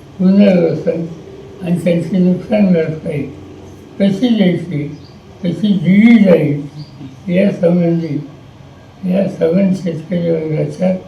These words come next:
अस्वस्थता आहे आणि त्यामुळं विरोधसुद्धा आहे. आमच्या सगळ्या चर्चेमध्ये मी एवढं सांगितलं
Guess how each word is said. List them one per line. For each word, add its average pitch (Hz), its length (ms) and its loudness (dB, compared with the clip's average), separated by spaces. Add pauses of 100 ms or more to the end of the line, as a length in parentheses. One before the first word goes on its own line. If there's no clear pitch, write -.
(480)
अस्वस्थता 175 760 -2
आहे 147 100 -4 (580)
आणि 160 200 -4
त्यामुळं 180 400 2 (580)
विरोधसुद्धा 185 840 4
आहे. 113 180 -4 (1040)
आमच्या 175 380 -2
सगळ्या 190 460 0
चर्चेमध्ये 165 800 -2 (840)
मी 185 160 2
एवढं 196 380 4
सांगितलं 156 640 -2